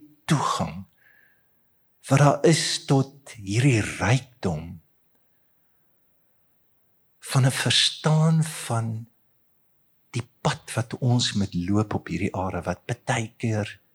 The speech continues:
net so moeilik is. En dankie dat dit van U afkom, en ek bid vandag vir elkeen wat sê, "Here, wys my, lei my, help my."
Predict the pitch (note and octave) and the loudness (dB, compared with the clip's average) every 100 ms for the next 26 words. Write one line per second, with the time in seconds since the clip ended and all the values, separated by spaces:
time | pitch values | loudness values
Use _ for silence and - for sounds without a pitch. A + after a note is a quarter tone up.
0 | _ _ _ F#2+ G2+ G#2 - F#2+ D#2+ D#2+ | _ _ _ 0 0 0 -2 -6 -8 -10
1 | F2 D#2+ - - - - - _ _ _ | -10 -12 -18 -20 -20 -20 -20 _ _ _
2 | _ _ _ _ _ _ _ _ _ _ | _ _ _ _ _ _ _ _ _ _
3 | _ _ _ _ _ _ _ _ _ _ | _ _ _ _ _ _ _ _ _ _
4 | _ _ _ _ _ _ A2 G2+ A#2+ C3 | _ _ _ _ _ _ -2 4 4 4
5 | C3 A2 F#2+ F#2+ - F#2+ F2+ A2 G#2 F2+ | 2 2 0 -4 -2 -2 0 0 0 -2
6 | - - E2+ F2 F#2+ A#2 - D3+ D3+ - | -8 -6 -4 -2 -2 -2 -2 -4 -4 -8
7 | C#3+ B2+ A2+ G2 G2 - - - - B2 | -4 -4 -2 -2 -2 -4 -12 -12 -4 -2
8 | A#2+ - A2+ G#2+ G2+ G#2 G#2 - A#2+ A2+ | -2 -4 -4 -4 -4 -6 -6 -8 -8 -6
9 | G2+ G2+ A#2 A2 A2+ - _ _ _ _ | -4 -4 -2 -4 -6 -12 _ _ _ _
10 | _ _ _ _ _ - - G#2 C3 - | _ _ _ _ _ -16 0 2 2 0
11 | - - E2 - - _ _ _ A2+ G#2 | -6 -8 -10 -10 -16 _ _ _ -8 -6
12 | G2+ G2+ A2 B2+ A2 D#2 F2+ G#2 - _ | 0 2 4 6 4 0 -6 -12 -18 _
13 | _ _ _ _ _ _ _ - F2+ F#2 | _ _ _ _ _ _ _ -10 -2 4
14 | G#2+ G#2 - E2+ - - | 4 4 -2 -12 -12 -16